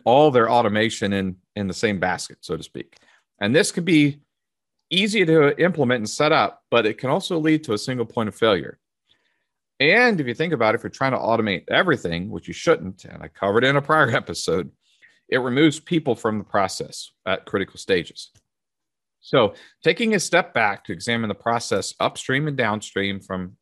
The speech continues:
certain angles can help you create methods for plugging automation where it's needed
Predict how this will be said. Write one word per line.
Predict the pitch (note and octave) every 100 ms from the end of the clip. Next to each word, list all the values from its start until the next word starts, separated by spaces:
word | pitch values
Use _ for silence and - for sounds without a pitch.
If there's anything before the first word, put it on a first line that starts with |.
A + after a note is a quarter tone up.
| _
certain | - A#2 G#2
angles | A2 E2+ F#2 - - _ _ _ _ _ _ _ A#2+
can | A#2 A#2 A#2 A2+ G#2+ - D#3
help | F#3 D#3
you | -
create | - D3 D3+ - -
methods | A#2+ B2 B2 A2 G2
for | - - G2
plugging | - - D3+ D3 C#3 B2
automation | A#2 A#2 G#2+ G#2+ A2 A2 G#2 F#2
where | F#2+ G#2+
it's | G#2+ -
needed | G2 F2+ -